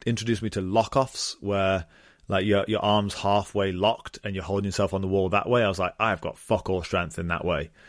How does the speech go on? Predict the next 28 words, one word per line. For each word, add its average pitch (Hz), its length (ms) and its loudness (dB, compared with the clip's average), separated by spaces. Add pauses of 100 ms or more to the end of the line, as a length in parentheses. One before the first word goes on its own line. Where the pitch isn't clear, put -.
(640)
But - 80 -4
that 151 120 2
makes 160 180 -2
more 139 180 4
sense 123 320 0
for 107 140 -2
grappling, 131 440 -2
'cause - 100 -10
I'm 123 80 -2
not - 200 -6
just - 260 0
pushing 120 340 4
and 101 100 0
pulling 117 240 2
people, - 260 -8
I'm 92 120 -6
locking 107 420 2
them 104 120 -2
in, 98 140 -2
like, 95 220 -4
my 98 140 -2
joints 107 360 2
in 101 80 2
situations 101 560 2
where 90 120 -2
I'm 90 120 -8 (360)
gripping 110 320 0
them. 78 180 -8